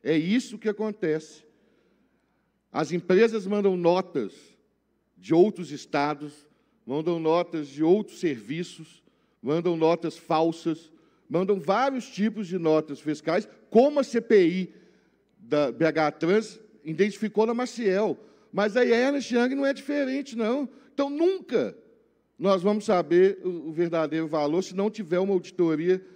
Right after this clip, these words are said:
independente muito séria. Mas, mesmo pra ter uma auditoria dessa forma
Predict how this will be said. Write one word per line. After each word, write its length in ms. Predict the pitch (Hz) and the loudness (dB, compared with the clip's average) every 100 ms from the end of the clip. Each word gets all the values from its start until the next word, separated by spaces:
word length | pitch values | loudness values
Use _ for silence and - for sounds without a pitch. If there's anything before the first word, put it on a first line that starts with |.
| _ _ _ | _ _ _
independente 880 | 156 160 185 190 170 147 147 180 190 | -10 0 0 2 -2 -2 -2 -2 -4
muito 240 | 185 196 214 | -6 -6 -6
séria. 560 | - 156 127 110 82 - _ _ _ _ _ _ _ _ | -4 0 0 -2 -6 -14 _ _ _ _ _ _ _ _
Mas, 760 | 120 160 175 - - - - _ | -4 -2 -2 -4 -12 -20 -20 _
mesmo 480 | - 120 202 254 240 | -8 -2 0 0 -2
pra 180 | - 220 | -4 -4
ter 180 | - 196 | 0 0
uma 120 | 196 | 0
auditoria 560 | 180 - 175 156 160 | -4 -2 0 0 -2
dessa 300 | 147 147 147 | -2 -4 -6
forma 560 | 131 143 143 185 202 | -6 -2 -2 -2 -4